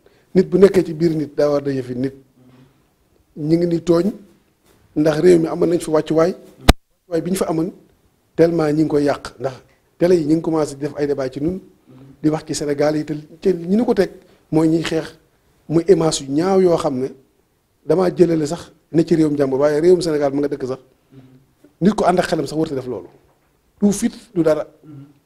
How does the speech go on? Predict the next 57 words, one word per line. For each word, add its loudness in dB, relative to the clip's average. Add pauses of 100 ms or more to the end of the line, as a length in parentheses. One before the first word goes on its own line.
(460)
Ndax -4 (140)
di 0
wax 2
ak -10
ku -2
nga -2
xam -6
ne, -8 (1080)
wala 2
ngay 4
jàppante 0
koo 2
xam -2
ne -2
xëy -4
na -2
mën 2
naa 0
yëkkati -2
loxoom -2
dóor -4
la, -8
dóoru -2
la, -8 (440)
ngir -4
respecter -4
loi. -2 (760)
Nga 4
yaakaar 4
ne -2
moom -2
dafa -2
nooy 2
wala 0
policier -6
dañoo -2
nooy. -8 (800)
Mu -2
war 6
laa 2
mën -2
a -2
def, -10
mu -10
fitnaal 0
la, -2
fitnaalu -2
la, -10 (420)
buñ 4
la 8
jàppee 4
ñaar 0
fan -4
ñett -6
ñu -6
bàyyiwaat 2
la, -10